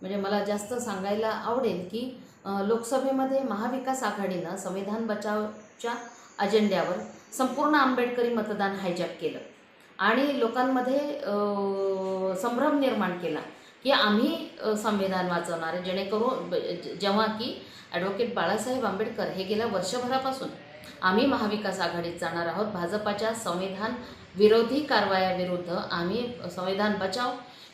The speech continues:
ही भूमिका घेत वर्षभरापासून बाळासाहेब आंबेडकर आपली भूमिका मांडत आहेत.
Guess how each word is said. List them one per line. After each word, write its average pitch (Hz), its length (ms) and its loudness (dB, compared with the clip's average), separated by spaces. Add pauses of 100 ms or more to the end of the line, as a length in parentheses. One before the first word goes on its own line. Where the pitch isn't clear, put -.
ही 285 180 4
भूमिका 240 360 4
घेत 185 540 -2
वर्षभरापासून 202 800 0
बाळासाहेब 190 380 0
आंबेडकर 175 360 -2
आपली 175 240 -4
भूमिका 170 420 -4
मांडत 160 360 -6
आहेत. 170 200 -6